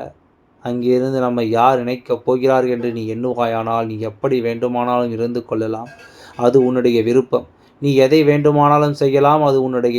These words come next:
இஷ்டம். உன்னை சுற்றி வருகின்ற விஷயங்களை எல்லாம் உணர்ந்து, எப்பொழுதும் இந்த வாழ்க்கையில் உனக்கான நன்மைகளை நீ புரிந்து கொண்டு, உன் வெற்றியை உறுதி செய்து, எப்பொழுதும் நீ தெளிவோடு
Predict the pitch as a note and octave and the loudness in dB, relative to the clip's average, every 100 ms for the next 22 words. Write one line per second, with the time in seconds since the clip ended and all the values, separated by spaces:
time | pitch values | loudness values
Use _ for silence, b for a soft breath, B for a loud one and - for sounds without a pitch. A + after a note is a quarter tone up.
0 | A#2+ A2 C#3+ C3 A#2+ A#2 A2+ C3 D3+ D3+ | -2 -2 -2 -2 -2 -6 -4 -4 2 2
1 | C#3 C#3 C3 A#2+ C3 D3 C#3+ C3+ C3+ C3 | 2 0 0 0 0 0 2 2 4 2
2 | B2+ B2+ C#3 C#3 B2+ A#2+ - C#3 C#3 C#3 | 2 -2 -2 -2 0 -2 -2 0 0 -2
3 | B2+ A#2+ A#2+ C3 C3+ C#3 B2+ B2 A#2+ B2+ | -2 0 2 2 0 -4 -4 -6 -4 -4
4 | B2 A#2 B2+ C3+ C3 B2 A#2 A#2+ B2 C3 | -4 -6 -6 -4 -4 -4 -8 -8 -8 -6
5 | B2+ C3 C3 C3+ A#2 A#2 A#2 C#3 C3+ A2+ | -4 -4 -4 -4 -2 -4 -2 0 2 0
6 | B2 B2+ - B2 A#2 A#2+ A2 b b b | -6 -10 -10 -6 -6 -6 -10 b b b
7 | b C3+ A#2 - C#3 C3+ C3+ B2 A2+ A#2 | b -2 -2 2 2 4 0 -2 -2 0
8 | B2+ C3 | 2 2